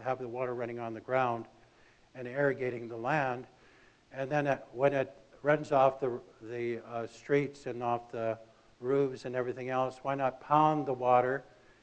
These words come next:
and then plant, uh, plants that can purify the water, like bulrushes and everything, 'cause the wetlands are like the kidneys of the planet. And why not use those plants and everything to purify the water,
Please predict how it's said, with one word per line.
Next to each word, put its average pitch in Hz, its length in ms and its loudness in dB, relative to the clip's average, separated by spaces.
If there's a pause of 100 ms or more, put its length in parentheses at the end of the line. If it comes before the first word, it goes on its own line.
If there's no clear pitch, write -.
(200)
and 127 180 -8
then 131 160 -6
plant, 139 380 0 (100)
uh, 120 220 4 (540)
plants 135 480 2
that 120 220 -4
can 113 100 -12
purify 151 500 6
the 131 80 2
water, 127 380 2
like 113 220 -6
bulrushes 123 580 -4
and 123 80 -12
everything, 120 420 -10 (120)
'cause 113 320 -8
the 123 60 -8
wetlands 127 760 -4
are 117 200 -10
like 117 200 -4
the 113 60 -18
kidneys 139 420 -10
of 120 80 -14
the 113 60 -18
planet. 127 420 -4 (760)
And 123 120 -8
why 131 140 2
not 135 320 -2
use 131 240 -4
those 131 300 -2
plants 131 400 -6
and 120 80 -18
everything 123 340 -10
to 117 60 -8
purify 147 480 4
the 127 80 4
water, 127 420 4